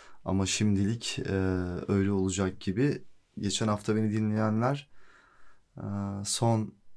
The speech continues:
kertede söylediklerimi hatırlayacaklardır. Konuk almayı salık vermiştim. Hani demiştim ki, "Eğer bana ulaşırsanız, e, sizi konuk alacağım ve birlikte bir bölüm kaydedeceğiz."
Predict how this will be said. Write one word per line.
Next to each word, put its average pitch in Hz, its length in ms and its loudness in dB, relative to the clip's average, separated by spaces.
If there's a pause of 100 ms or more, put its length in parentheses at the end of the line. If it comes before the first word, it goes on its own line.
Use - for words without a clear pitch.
(360)
kertede 110 840 2
söylediklerimi 107 680 0
hatırlayacaklardır. 104 1200 -2 (600)
Konuk 123 300 4
almayı 101 500 4 (240)
salık 98 400 0
vermiştim. 95 600 -2 (280)
Hani 90 220 -4
demiştim 92 380 -4
ki, 104 100 -4
"Eğer 98 240 2
bana 98 180 0
ulaşırsanız, 98 720 -2 (760)
e, 95 200 0
sizi 101 260 -2
konuk 104 320 0
alacağım 107 580 2
ve 101 180 -2
birlikte 101 400 -2
bir 98 340 0
bölüm 95 320 -2
kaydedeceğiz." 90 680 -4